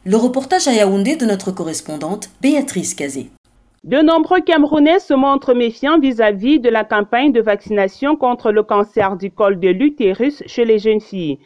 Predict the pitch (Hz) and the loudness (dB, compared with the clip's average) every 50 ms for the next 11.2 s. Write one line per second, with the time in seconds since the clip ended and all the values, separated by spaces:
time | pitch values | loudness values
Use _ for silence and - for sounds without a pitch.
0 | _ - - 208 208 - 214 220 220 - - - 240 302 381 349 302 240 220 202 | _ -6 -4 -4 -4 -2 -2 -4 -2 -2 2 2 2 2 2 0 0 0 -2 -2
1 | - - 233 208 208 208 240 269 247 190 170 180 180 160 147 151 _ _ - 170 | -2 0 0 2 2 2 0 0 -2 -2 -2 -2 0 0 0 -2 _ _ -4 -2
2 | 202 208 208 208 226 226 220 208 196 208 220 220 214 214 - 302 311 311 247 196 | 0 0 2 2 2 2 2 2 2 2 0 0 -2 0 0 -2 -2 0 -4 -2
3 | 175 180 180 175 226 262 285 285 - _ _ - 269 269 262 - 330 320 240 262 | 0 0 0 0 0 -2 -2 -4 -8 _ _ -2 -2 -2 2 2 2 2 4 4
4 | 254 254 254 254 247 254 269 320 330 320 277 - 233 226 - 214 214 214 214 - | 2 4 4 4 2 2 2 4 4 2 2 2 0 -2 0 0 0 0 0 2
5 | 220 214 208 277 330 320 - - 208 208 247 285 262 220 196 208 269 277 269 214 | 0 0 2 0 -2 -2 -4 -4 0 2 2 4 4 2 2 2 -2 -2 0 0
6 | 196 180 175 160 175 196 214 240 262 277 277 _ - - 202 202 190 202 202 202 | 0 0 0 0 -2 0 0 0 0 0 -4 _ -8 0 0 0 2 0 -2 -2
7 | - - 233 226 220 - 220 196 190 - 226 208 - 220 202 196 208 202 202 208 | -4 -4 -2 -2 -2 0 -2 -2 0 -2 -4 -4 -2 -4 -2 -2 0 0 -2 0
8 | - 277 254 233 214 208 - 254 302 302 277 233 - 277 269 - - 233 233 277 | 0 0 0 0 0 0 0 2 2 2 2 2 0 -2 -4 -2 -2 -2 0 0
9 | 285 262 240 226 220 220 - _ - 320 311 240 240 226 220 208 - - 277 269 | 0 0 0 0 -2 -2 -4 _ -4 -4 -2 0 0 2 2 0 0 0 -2 0
10 | 247 214 196 202 185 190 196 - - 202 190 _ - 262 254 233 226 - 190 170 | 0 -2 -2 -2 -2 -2 -2 -2 -2 -4 -4 _ -4 -2 -2 -2 -2 -2 -2 -2
11 | 156 147 147 160 | -2 -2 -4 -6